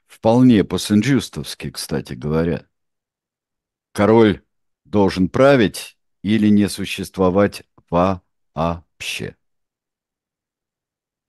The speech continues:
И это вот, э, царство в хру-, в сталинское время было. Э, у старшего поколения, э,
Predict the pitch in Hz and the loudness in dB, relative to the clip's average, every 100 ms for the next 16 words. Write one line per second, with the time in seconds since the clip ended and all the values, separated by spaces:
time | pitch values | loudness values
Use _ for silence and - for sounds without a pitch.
0 | _ _ - 76 76 92 - 156 156 143 | _ _ -8 -2 0 0 2 2 2 0
1 | 113 92 104 - _ - _ _ 78 90 | -4 -4 -6 -10 _ -20 _ _ 0 2
2 | 87 80 - 98 98 - 135 117 104 - | 2 0 0 0 0 -4 -6 -8 -10 -8
3 | 92 87 85 80 - 87 80 - 90 98 | -4 -2 -2 -2 -2 -2 -2 -2 0 0
4 | - 98 78 80 80 80 64 50 - _ | -2 -6 -4 -4 -4 -6 -8 -12 -16 _
5 | _ _ - - - - - 87 87 82 | _ _ -20 -20 -20 -20 -6 0 0 -2
6 | - _ - - _ _ - 90 156 156 | -6 _ -20 -20 _ _ -10 -2 2 2
7 | - 127 123 117 117 147 139 110 92 92 | 2 0 0 2 4 4 6 4 2 -2
8 | - 107 104 104 | -4 0 0 0